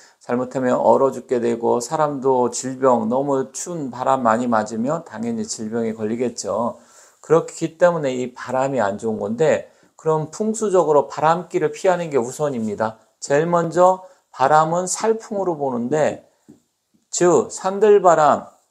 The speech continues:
좋은 바람도 있지만 기본적으로 바람이 너무 세면 이 살기가 있다라는 겁니다. 살기. 그래서 사실은 바람이 너무 세다, 그러면 안 좋아요. 그런데 이 바람은 센 곳이 어디냐?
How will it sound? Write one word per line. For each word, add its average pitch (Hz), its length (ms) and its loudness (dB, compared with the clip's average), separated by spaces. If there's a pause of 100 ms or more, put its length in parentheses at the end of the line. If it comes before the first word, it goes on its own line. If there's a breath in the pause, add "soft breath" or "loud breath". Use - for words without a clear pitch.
(140)
좋은 160 320 -6
바람도 151 360 0
있지만 120 400 -4
기본적으로 151 800 -2
바람이 147 420 0
너무 131 260 -2
세면 139 480 -2 (300 loud breath)
이 143 160 -6
살기가 233 640 0
있다라는 120 480 0
겁니다. 101 300 -12
살기. 170 600 -10 (920)
그래서 160 720 4 (200)
사실은 170 720 -2
바람이 165 460 2
너무 143 260 2
세다, 180 640 0 (640)
그러면 156 300 0
안 110 160 2
좋아요. 120 380 2
그런데 165 340 0
이 160 100 4
바람은 156 460 2
센 185 360 -2
곳이 165 200 -4
어디냐? 117 580 0